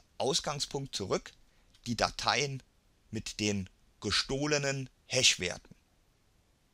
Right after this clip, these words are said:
Der eigentliche Angriff besteht jetzt darin, für jeden im Wörterbuch vorhandenen Eintrag den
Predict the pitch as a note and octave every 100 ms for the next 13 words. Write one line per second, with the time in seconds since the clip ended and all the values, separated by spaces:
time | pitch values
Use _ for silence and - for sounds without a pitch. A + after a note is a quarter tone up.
0 | _ _ _ _ _ _ _ _ _ _
1 | _ _ _ _ _ _ _ _ _ _
2 | _ _ _ _ _ _ _ _ - -
3 | _ _ - _ - - - - - C3
4 | - G#3 A3+ G#3+ F3+ E3 - F#3 B3+ G3
5 | A2+ - - G#2 - D3+ B2 G2 - -
6 | - - A2 A2+ F3 A#3+ - - - -
7 | D#3+ D3 C3+ E3 G3+ G#3 G3+ B3+ - -
8 | _ - D3 C3 G#2+ - - A#2+ C#3+ -
9 | G#3 F3+ F3+ F#3+ - A#2+ A2+ C#3 - G2+
10 | F#2 - - A#2 D3+ E3+ - F2+ - -
11 | _ _ _ _ _ - C#3+ D3+ E3